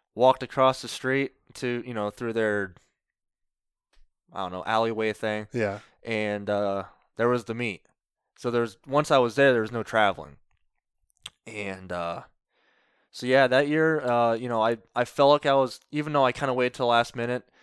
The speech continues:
Speaker 1: going down, I felt like I was really prepared.
Speaker 2: Oh, so you've been
Speaker 1: But
Speaker 2: lifting this whole time.
Speaker 1: Oh, yeah, I've been lifting this whole
Speaker 2: It was
Speaker 1: time.
Speaker 2: just, it was just time to do another meet. So, like, let's
Speaker 1: Yeah.
Speaker 2: just, let's go do a big one.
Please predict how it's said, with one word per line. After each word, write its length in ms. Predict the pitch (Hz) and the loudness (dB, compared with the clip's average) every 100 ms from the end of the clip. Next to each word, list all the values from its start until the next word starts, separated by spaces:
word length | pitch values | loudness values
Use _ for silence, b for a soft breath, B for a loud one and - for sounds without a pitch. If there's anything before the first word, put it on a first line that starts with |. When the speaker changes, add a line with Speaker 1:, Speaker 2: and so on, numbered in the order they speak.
| b b b _ _ - | b b b _ _ -2
Speaker 1:
going 240 | 131 139 | 0 2
down, 260 | 123 117 131 | 4 2 2
I 60 | |
felt 280 | 113 - 135 | -2 2 4
like 120 | 131 131 | 4 2
I 80 | |
was 140 | 123 110 | 0 0
really 220 | 113 117 | 0 -2
prepared. 640 | - 104 110 104 127 147 - _ _ _ _ _ _ _ | -4 -12 -2 0 2 -2 -10 _ _ _ _ _ _ _
Speaker 2:
Oh, 100 | 156 | -6
so 120 | 143 | -4
you've 180 | 165 185 | -4 2
been 80 | 165 | 4
Speaker 1:
But 140 | 135 | 8
Speaker 2:
lifting 300 | 180 - 147 | 6 4 -2
this 140 | 113 - | -4 -4
whole 200 | 117 104 | -4 -4
time. 400 | - 180 139 151 | -4 -2 2 6
Speaker 1:
Oh, 80 | 190 | 8
yeah, 200 | 185 131 | 10 8
I've 80 | |
been 80 | 127 | 8
lifting 200 | 180 185 | 2 4
this 80 | 185 | 0
whole 120 | 190 170 | 0 4
Speaker 2:
It 80 | |
was 140 | 160 156 | 6 8
Speaker 1:
time. 20 | |
Speaker 2:
just, 320 | 147 139 - | 8 6 4
it 60 | 156 | 0
was 160 | 143 | 0
just 400 | - - 139 131 | -4 -6 -4 -4
time 240 | - 143 135 | -2 -2 0
to 80 | 123 | 0
do 160 | 123 | 2
another 240 | 123 113 101 | 2 0 -4
meet. 380 | 120 131 95 - | -2 -2 -4 -12
So, 160 | - | -6
like, 180 | 107 107 | -6 -2
let's 160 | 127 170 | 4 6
Speaker 1:
Yeah. 120 | 123 | 6
Speaker 2:
just, 200 | 131 - | 2 0
let's 180 | 139 - | -2 0
go 200 | 143 131 | 2 2
do 180 | 127 | 4
a 60 | 113 | 2
big 240 | 113 190 | 2 0
one. 340 | 139 113 113 | 0 0 -2